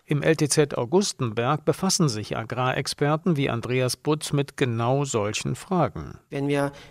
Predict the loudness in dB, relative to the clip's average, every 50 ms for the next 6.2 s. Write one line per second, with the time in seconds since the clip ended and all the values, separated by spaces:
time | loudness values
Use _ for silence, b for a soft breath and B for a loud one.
0 | B B -2 0 2 4 4 4 2 0 -2 -4 -4 -2 -2 -2 0 0 0 0
1 | -2 0 4 4 4 4 4 2 2 0 0 0 0 0 0 2 0 0 0 -2
2 | -4 -6 -8 -6 -4 -2 -2 -2 0 2 2 2 2 2 -2 -6 -6 -6 -6 -6
3 | -6 -4 0 0 2 2 2 0 -2 -2 -2 -2 -2 0 0 -2 -4 -4 -4 -4
4 | -4 -4 -4 -6 -8 -8 -6 -6 -6 -8 -8 -12 B B B B B 0 0 0
5 | 0 -2 -2 -2 -2 -2 -2 -4 -4 -8 -16 -16 -10 -8 -8 -4 -2 -2 -2 -2
6 | -2 -4 -8